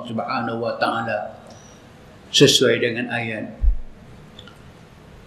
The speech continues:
"Inna hadainahu sabila imma syakiran wa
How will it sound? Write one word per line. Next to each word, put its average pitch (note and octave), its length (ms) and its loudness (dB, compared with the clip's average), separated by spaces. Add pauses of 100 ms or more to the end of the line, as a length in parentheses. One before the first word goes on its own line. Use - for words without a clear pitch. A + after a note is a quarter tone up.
(240)
"Inna B2 560 6
hadainahu B2 720 0
sabila A2+ 720 -2 (2000)
imma A#2+ 480 8
syakiran A2 880 -2
wa C#3+ 160 2